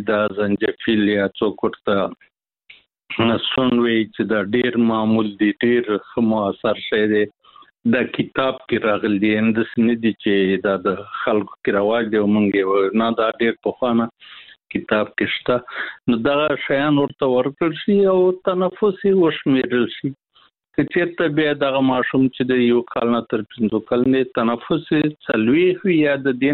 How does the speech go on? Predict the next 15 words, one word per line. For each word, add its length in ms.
نه 80
زیات 340
وي، 80
په 120
یوه 260
دقیقه 400
کې 300
پوره 260
وشمېرل 560
شي، 220
نو 180
دا 80
کېدلی 560
شي 100
سینه 240